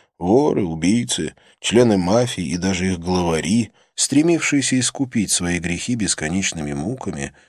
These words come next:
и найти душевный покой. Курильня представляла собой узкий проход между двумя кирпичными зданиями позади храма. На принадлежавшей храму территории располагались отгороженные от внешнего мира сады,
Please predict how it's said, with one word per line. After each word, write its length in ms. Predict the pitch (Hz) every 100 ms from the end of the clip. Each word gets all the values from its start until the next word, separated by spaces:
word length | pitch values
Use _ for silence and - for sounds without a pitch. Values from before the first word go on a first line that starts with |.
| _ _
и 60 | 147
найти 420 | 135 110 - 117
душевный 580 | 95 90 90 76 73 71
покой. 640 | - - - - - _ _ _ _ _ _ _ _ _ _ _ _ _ _ _ _
Курильня 500 | 107 185 240 208 180
представляла 640 | - 139 - 156 202 175
собой 480 | - 156 165 170 -
узкий 460 | 170 185 - - 143
проход 540 | 127 127 - 156 151
между 360 | 127 127 110 104
двумя 340 | 98 110 135
кирпичными 680 | 123 107 - 120 - 107 104
зданиями 640 | 87 82 123 117 104 98 92
позади 460 | 95 90 90 85
храма. 500 | 78 - 60 - - _ _ _ _ _ _ _ -
На 60 | 95
принадлежавшей 680 | 98 95 98 95 107 - 95
храму 340 | 98 104 98
территории 500 | 92 92 92 131 117
располагались 800 | 101 92 - 92 92 110 98 -
отгороженные 580 | 92 95 101 101 92 92
от 120 | 90
внешнего 440 | 87 95 - 90
мира 300 | 90 95 92
сады, 580 | 82 - 78 85 117 -